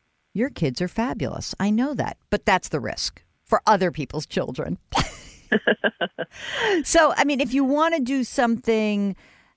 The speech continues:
um, you could, and, and by the way, if you didn't wanna do just individual stocks in an account, you know, at any of these places, you can always put a mutual fund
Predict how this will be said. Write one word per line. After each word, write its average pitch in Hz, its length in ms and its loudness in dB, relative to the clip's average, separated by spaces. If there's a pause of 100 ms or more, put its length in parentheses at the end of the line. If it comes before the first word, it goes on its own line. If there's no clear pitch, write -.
(140)
um, 180 340 4
you 226 140 2
could, 240 220 -2
and, 214 160 4
and 220 140 2
by 262 140 4
the 262 120 -4
way, 349 180 6
if 180 100 -4
you 180 80 -2
didn't 226 240 0
wanna 196 200 0
do 185 180 -2
just 165 440 0
individual 135 580 -4
stocks 214 600 2
in 190 280 2
an 151 220 0
account, 156 500 -2 (100)
you 170 120 0
know, 123 160 4
at 143 140 0 (100)
any 196 240 4
of 160 80 0
these 139 180 -2
places, 202 420 0
you 165 60 -2
can 180 120 -4
always 170 320 0
put 175 380 -2 (100)
a 151 140 2
mutual 170 460 0
fund 147 400 0